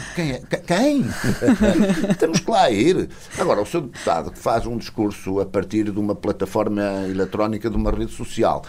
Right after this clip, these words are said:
ou que faz um discurso a partir da Assembleia da República,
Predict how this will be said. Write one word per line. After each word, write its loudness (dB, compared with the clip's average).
ou 0
que -14
faz 0
um -2
discurso -6
a -2
partir -2
da 0
Assembleia 2
da 2
República, -2